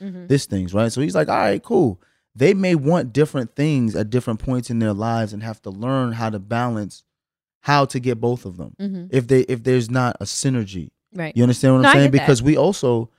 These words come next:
Speaker 2: went through that in our relationship at one point where I thought that I wanted a stay-at-home wife,
Speaker 1: Mm-hmm.
Speaker 2: and you thought that you wanted to be a stay-at-home wife
Speaker 1: Facts.
Speaker 2: until you got that and was just like, "This shit is for the birds."
Speaker 1: That's
Speaker 2: And you
Speaker 1: facts.
Speaker 2: wanted to work and you wanted to go out there. Then there was a point where I was kind of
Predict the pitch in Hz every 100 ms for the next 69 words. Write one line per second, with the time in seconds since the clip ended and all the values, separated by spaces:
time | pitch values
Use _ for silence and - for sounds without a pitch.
0 | _ _ - 123 120 127 123 117 107 131
1 | 156 117 110 104 110 101 98 104 101 110
2 | 107 104 113 113 - 113 123 123 _ 156
3 | 143 120 117 113 117 113 107 - 113 107
4 | 107 107 101 98 95 98 - 190 190 208
5 | 214 123 117 143 156 - 165 143 135 -
6 | 139 131 131 120 110 104 180 156 - 123
7 | 117 117 113 107 107 110 - 151 - 123
8 | 117 139 123 117 143 151 135 120 117 113
9 | 117 120 113 131 151 - 120 117 - 131
10 | 139 175 180 104 101 _ _ 143 135 107
11 | 120 123 131 135 127 135 165 123 98 107
12 | 113 113 127 160 127 107 110 139 135 127
13 | 113 139 135 107 120 135 - 131 131 120